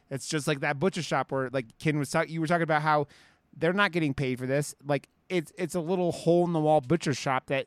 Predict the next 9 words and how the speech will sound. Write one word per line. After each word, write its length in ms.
like, 220
prop-, 340
like, 200
that, 180
you 140
know, 280
isn't, 340
you 140
know, 280